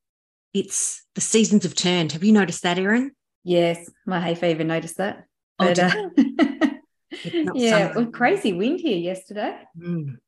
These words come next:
Speaker 2: Crazy, crazy wind.
Speaker 1: Mm. I've, um, I've been out and about with some friends. I, a couple of months ago, I, I got an invitation from a friend. Oh,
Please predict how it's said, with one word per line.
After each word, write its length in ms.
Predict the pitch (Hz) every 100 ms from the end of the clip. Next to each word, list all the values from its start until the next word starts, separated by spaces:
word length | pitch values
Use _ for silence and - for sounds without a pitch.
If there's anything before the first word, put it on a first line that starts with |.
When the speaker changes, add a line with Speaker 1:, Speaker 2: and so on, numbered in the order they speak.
| _ _ -
Speaker 2:
Crazy, 340 | 262 370 170
crazy 340 | 180 170 165
wind. 280 | 160 156 170 - 185
Speaker 1:
Mm. 440 | 175 170 151 151 _ - - - -
I've, 160 | 240 277
um, 280 | 254 247 226
I've 120 | -
been 160 | 285 262
out 200 | 247 214
and 80 |
about 380 | 202 214 233 -
with 140 | 214 -
some 160 | 180
friends. 520 | - 220 233 247 254
I, 200 | 208 170 165
a 100 | 160 _ - _ -
couple 200 | - 480
of 60 |
months 220 | 269 427 311
ago, 240 | 226 202
I, 160 | 190 - -
I 40 | 277
got 140 | 466
an 40 | 381
invitation 580 | 254 233 226 220 214 190
from 180 | 190 180
a 40 |
friend. 480 | - 220 202 196 180 - _ _ _ _ _ _ _
Oh, 120 | 320